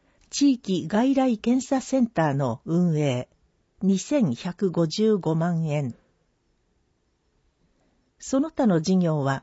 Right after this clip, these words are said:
市ホームページをご覧ください。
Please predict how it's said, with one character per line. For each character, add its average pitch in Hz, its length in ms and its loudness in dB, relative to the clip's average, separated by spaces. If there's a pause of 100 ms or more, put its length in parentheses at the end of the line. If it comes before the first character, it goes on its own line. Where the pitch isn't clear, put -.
市 - 320 -6
ホ 247 200 0
ー - 20 2
ム 277 160 0
ペ 254 220 2
ー 208 40 0
ジ 151 200 -2
を 131 140 2
ご 147 160 -2
覧 151 200 -2
く - 160 -8
だ 143 100 -2
さ 135 220 -6
い。 104 160 -12